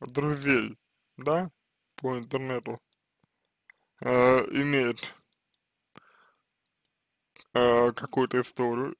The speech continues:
историю. Вот. Я более чем уверен, что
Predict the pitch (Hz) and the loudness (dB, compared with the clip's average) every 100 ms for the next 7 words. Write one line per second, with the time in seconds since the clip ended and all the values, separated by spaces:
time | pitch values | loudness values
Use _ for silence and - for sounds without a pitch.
0 | _ - 139 - 127 113 123 170 156 _ | _ -6 -6 -4 -4 -2 -2 -4 -8 _
1 | _ _ _ _ _ _ _ _ _ - | _ _ _ _ _ _ _ _ _ -20
2 | 156 165 156 - _ _ _ _ _ _ | -16 -12 -12 -14 _ _ _ _ _ _
3 | _ _ _ - _ _ _ _ _ _ | _ _ _ -20 _ _ _ _ _ _
4 | _ - 123 127 117 113 - - _ - | _ -10 0 4 4 4 -2 -8 _ -18
5 | 127 135 127 143 143 180 190 196 190 180 | -6 0 0 0 -4 -6 -6 -2 -2 -4
6 | - _ - 156 151 | -10 _ -12 -8 -8